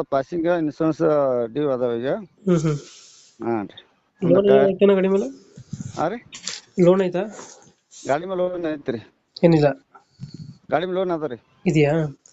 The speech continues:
Speaker 1: ಹಾ, ಅದ ರೀ.
Speaker 2: ಕ್ಲಿಯರ್ ಮಾಡ್ಕೊಡ್ತೀರಾ, ರನ್ನಿಂಗ್ ಕೊಡ್ತೀರಣ್ಣ?
Speaker 1: ಆ, ಕ್ಲಿಯರ್ ಮಾಡ್ಕೊಡ್ತೀವಿ ರೀ.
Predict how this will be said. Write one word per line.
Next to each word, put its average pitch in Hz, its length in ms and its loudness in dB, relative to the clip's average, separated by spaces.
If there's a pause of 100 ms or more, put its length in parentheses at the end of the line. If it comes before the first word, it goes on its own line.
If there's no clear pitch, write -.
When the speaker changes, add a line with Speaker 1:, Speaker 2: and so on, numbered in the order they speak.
(240)
Speaker 1:
ಹಾ, 131 280 -4
ಅದ 135 80 0
ರೀ. 107 160 2
Speaker 2:
ಕ್ಲಿಯರ್ 180 220 4
ಮಾಡ್ಕೊಡ್ತೀರಾ, 190 460 0
ರನ್ನಿಂಗ್ 190 260 2
ಕೊಡ್ತೀರಣ್ಣ? 156 340 -2 (560)
Speaker 1:
ಆ, 180 180 2
ಕ್ಲಿಯರ್ 185 300 -2
ಮಾಡ್ಕೊಡ್ತೀವಿ 147 460 -4
ರೀ. 95 60 -16